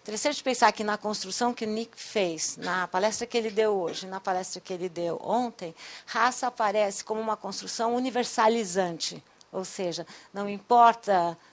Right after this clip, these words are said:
o meu lugar, não importa nem a minha cor, na verdade, raça se transforma num projeto universal, seja a partir da ideia do red-, radical equalitarism ou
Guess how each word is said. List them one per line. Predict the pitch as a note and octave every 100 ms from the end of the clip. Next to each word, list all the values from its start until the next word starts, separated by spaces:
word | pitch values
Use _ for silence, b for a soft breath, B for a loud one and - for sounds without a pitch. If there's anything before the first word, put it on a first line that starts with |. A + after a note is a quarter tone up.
| _
o | F#3
meu | F3+ F3
lugar, | F#3 F#3 A3 A#3+ B3 A3
não | G3+ F#3
importa | F3+ E3+ A3+ G#3+ G#3 F#3+ -
nem | F#3+ B3 A#3
a |
minha | G#3 G3 F#3+
cor, | - A3+ B3 B3+ B B B
na | G3
verdade, | G3+ G3+ G#3+ A3 G3+
raça | - A3+ A3 - A3
se | F#3+ A#3+
transforma | A3+ G#3+ F#3+ - B3+ B3+
num | A#3+ A3+
projeto | A3 G3+ G#3+ A#3+
universal, | A#3 A#3+ G3+ F3+ - G3 F#3+ G3+ B B B
seja | - - G#3+ G#3+ A3 G#3+ G3+ -
a | F#3+
partir | - F#3+ - F#3+
da | F#3+
ideia | F3+ F#3 F3+ F3+
do | F3 E3+ - _
red-, | E3 F#3+ F#3+ - -
radical | E3 F#3 F#3 - F#3 F3+
equalitarism | F3 - F3 G3 G3+ A3+ A3 A3+ - -
ou | F#3 G3+